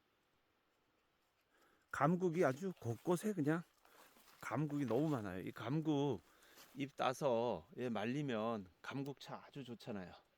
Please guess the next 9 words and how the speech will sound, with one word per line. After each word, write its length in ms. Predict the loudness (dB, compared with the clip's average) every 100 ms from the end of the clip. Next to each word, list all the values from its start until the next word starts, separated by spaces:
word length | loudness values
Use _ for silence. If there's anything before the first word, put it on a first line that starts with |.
| _ _ _ _ _ -20 -20 -18 -16 -16 -18 -18 -18 -20 -20 -20 _ _ -20 _ -12
아, 360 | -6 -4 -4 -4 -6 -8 -10 -12 -12 -12 -12 -10
이렇게 480 | -10 -4 0 0 -2 _ -20
사방을 420 | -12 -4 0 0 0
그냥 240 | -2 -2
둘러보면, 640 | 0 2 2 2 2 0 -4 -16 -20 _ -20 -14
아, 180 | -10 -10
온통 800 | -4 2 4 6 6 4 2 0
그냥 240 | 2 0 -2
가을이 640 | 0 4 6 6 2 2